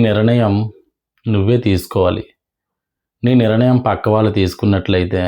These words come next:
నీ లైఫ్ స్పాయిల్ అవుతుంది. అలాగే నీ లైఫ్లో ఎదుగుదల కూడా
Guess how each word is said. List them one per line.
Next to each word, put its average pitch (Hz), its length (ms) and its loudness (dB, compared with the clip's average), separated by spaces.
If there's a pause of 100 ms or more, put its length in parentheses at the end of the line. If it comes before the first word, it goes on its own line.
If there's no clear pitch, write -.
(220)
నీ 107 120 -2
లైఫ్ 101 340 -2
స్పాయిల్ 92 440 -2
అవుతుంది. 92 420 -6 (960)
అలాగే 123 340 0 (880)
నీ 104 120 -4
లైఫ్లో 95 460 0
ఎదుగుదల 104 500 0
కూడా 95 300 0